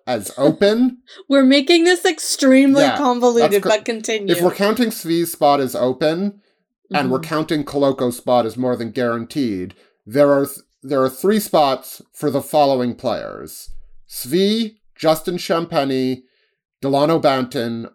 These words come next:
Speaker 1: Armoni Brooks, D J Wilson, and if they end up bringing him to camp, David Johnson.
Speaker 2: Right.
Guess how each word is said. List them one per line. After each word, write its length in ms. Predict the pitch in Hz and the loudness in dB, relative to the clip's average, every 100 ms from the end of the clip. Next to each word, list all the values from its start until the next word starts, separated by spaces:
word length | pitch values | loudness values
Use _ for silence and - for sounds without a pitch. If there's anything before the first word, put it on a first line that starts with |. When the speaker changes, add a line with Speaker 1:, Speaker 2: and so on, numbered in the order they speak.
| - | -4
Speaker 1:
Armoni 460 | 131 131 143 151 | -2 0 0 0
Brooks, 640 | 139 120 - - - - _ _ _ _ _ _ _ _ | 0 0 -2 -8 -14 -14 _ _ _ _ _ _ _ _
D 140 | 170 | -2
J 180 | 156 165 | 2 2
Wilson, 720 | 123 113 107 123 107 104 98 _ _ _ _ _ | 2 0 -2 -4 -6 -6 -12 _ _ _ _ _
and 380 | 120 117 110 104 | -8 -6 -8 -10
if 200 | 110 107 | -12 -10
they 240 | - 110 107 | -6 -4 -2
end 140 | 107 | -2
up 120 | 104 | -4
bringing 240 | - 113 113 | -6 -8 -8
him 120 | 110 | -8
to 60 | 113 | -10
camp, 400 | - 156 160 - _ _ _ _ - | -6 -4 -4 -8 _ _ _ _ -2
David 280 | 131 127 | -2 -2
Johnson. 540 | 104 104 87 - - - _ _ _ _ _ _ _ _ _ _ _ _ _ _ _ | -4 -6 -6 -12 -20 -20 _ _ _ _ _ _ _ _ _ _ _ _ _ _ _
Speaker 2:
Right. 360 | - 180 - | -12 -10 -10